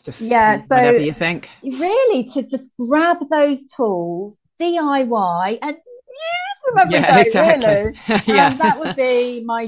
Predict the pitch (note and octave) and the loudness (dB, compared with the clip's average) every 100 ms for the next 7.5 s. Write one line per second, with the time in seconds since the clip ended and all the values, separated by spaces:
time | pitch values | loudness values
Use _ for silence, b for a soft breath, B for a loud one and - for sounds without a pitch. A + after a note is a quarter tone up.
0 | A3 A3+ A3+ A3+ G#3+ G#3 G3+ G3 F#3 F#3 | -10 -8 -6 -6 -8 -8 -8 -8 -8 -10
1 | F#3 - A3+ A3 _ A3+ A3+ - D4+ D4 | -10 -10 -10 -10 _ -6 -6 -2 0 0
2 | D4 B3 F#3+ F#3 _ _ B3 B3+ B3 B3+ | -4 -2 -4 -4 _ _ -6 -4 -2 -4
3 | A#3 F3+ F3 - F#3 F3 _ F#3 F#3 - | -4 -4 -4 -6 -14 -14 _ -14 -14 -10
4 | C#4+ C#4+ C#4 C#4 C4+ A#3 F#3 A3 A3 A#3 | -10 -2 -2 -2 -4 -8 -6 -10 -6 -6
5 | A3 F3 E3 E3+ F#3 - A3+ G#3+ F#3+ B3 | -2 -2 -2 -8 -12 -4 -2 -2 -4 -6
6 | A#3+ - C4 C4 C4 C4 G#3 F#3 F3+ F#3+ | -8 -6 -2 -2 -4 -8 -4 -4 -4 -8
7 | _ _ - G#3 | _ _ -6 -6